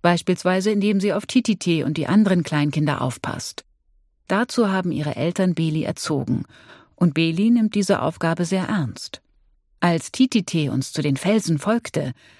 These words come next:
habe ich sie erst gesehen, als sie Hilfe brauchte. Beli aber hatte die Kleine die ganze Zeit über im Auge behalten. Als sich Titite dann schließlich erspähte, kletterte Beli schon die Felsen hinunter und kümmerte sich darum, dass das kleine Mädchen in Sicherheit war.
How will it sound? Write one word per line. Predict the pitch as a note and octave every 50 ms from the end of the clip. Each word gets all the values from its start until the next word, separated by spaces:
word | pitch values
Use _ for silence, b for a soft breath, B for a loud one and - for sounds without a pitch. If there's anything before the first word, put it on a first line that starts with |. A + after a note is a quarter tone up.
| b b b
habe | b E3 E3 C#3+ - -
ich | - F3 F3 - -
sie | - A3 F#3+
erst | F3 F#3+ F#3 - -
gesehen, | G3 F#3 E3+ F#3 F#3 F3+
als | F3 F#3 -
sie | A3 G#3
Hilfe | G3 C4 C#4 - - C#3+
brauchte. | - - A2+ A#2 A2 - - - C#3 B2 - - _ _ _ _ _ _ _ _ _ _ _
Beli | - G#3 A3+ B3+ C4+ C4+ B3+
aber | - - F3+ F#3 F#3+ F#3 F3
hatte | F3 F3 - E3+
die | D#3+ D#3+ C#3+
Kleine | - - D3+ D#3 D#3+ E3 E3+ D#3+
die | - D3+ C#3+
ganze | - F#3 G3+ A#3 A#3+ - - A3+
Zeit | A3 - - E3+ D#3+ E3+ - -
über | D#3+ C#3+ D3+ D3 C3
im | D#3+ D#3
Auge | - D3 D3+ C#3 - C#3
behalten. | - B2+ B2 A#2+ C3+ C#3+ - _ - C#3 B2+ - - - _ _ _ _ _ _ _ _ _ _ _ b b b b b b b b b b b
Als | - F#3 G3+ -
sich | A3+ G#3+ -
Titite | - C4 B3 - B3 G3 - A3 G#3+
dann | G3+ F#3+ F#3+ -
schließlich | - G3+ G3+ - - F3+ - -
erspähte, | D#3 - - - C#3+ C#3+ C#3+ - - A3+ A#3 A#3 b b b b b b
kletterte | - - B3 B3+ - A#3+ A3 - G#3
Beli | F3+ - G3 G3+ G3+ G#3 F#3+
schon | - F#3 F3
die | D3+ D3+ C#3
Felsen | - F#3+ G#3 A3 G#3+ - G#3 F#3+
hinunter | F#3 F#3 F3 E3 E3 D3 - E3
und | D3 D#3 -
kümmerte | E3+ D3 C#3 C3 - C#3+ C3+
sich | D3 D3 C3+ -
darum, | D#3 D3 C3+ D#3+ E3 D#3+
dass | D#3 D3
das | - - C3 -
kleine | - D#3+ D#3+ E3+ F3 E3+
Mädchen | D#3 C#3+ C#3+ C#3 - - D#3
in | D3 C#3+ C#3+
Sicherheit | C#3 D3 - - B2 B2+ A2+ A2+ -
war. | C3+ C3 B2+ - - -